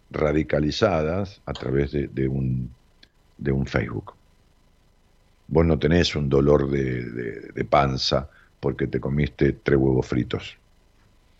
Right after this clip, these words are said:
Vos tenés algo que tiene su explicación clarísima y que tiene base vincular y que hay que ver bien para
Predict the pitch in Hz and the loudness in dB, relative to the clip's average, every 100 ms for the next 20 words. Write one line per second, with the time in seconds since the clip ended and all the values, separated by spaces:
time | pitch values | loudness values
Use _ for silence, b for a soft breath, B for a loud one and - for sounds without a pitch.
0 | _ _ _ 76 - 85 82 - - 80 | _ _ _ 0 2 2 2 0 4 6
1 | 80 78 76 85 104 - _ 76 78 73 | 6 4 2 0 -2 -6 _ -10 -8 -8
2 | - 65 - 69 65 - 85 73 67 67 | -8 -14 -10 -8 -6 -4 0 -2 -2 0
3 | 87 90 - 80 73 76 85 101 B B | 0 0 -4 -4 -2 0 -2 -4 B B
4 | B B - - 67 73 71 71 65 65 | B B -8 -2 0 2 0 0 0 0
5 | 76 - 73 67 - _ _ _ _ _ | 2 0 -2 -4 -6 _ _ _ _ _
6 | 73 69 - 78 110 98 101 - - _ | -8 -6 2 4 6 6 2 -2 -10 _
7 | 69 67 67 65 - 62 71 120 101 113 | -18 -14 -10 -10 -10 -2 4 4 4 -2
8 | 117 _ _ _ _ 120 98 87 107 120 | -10 _ _ _ _ -2 0 0 -4 -10
9 | _ _ _ _ _ _ 65 64 | _ _ _ _ _ _ -8 -8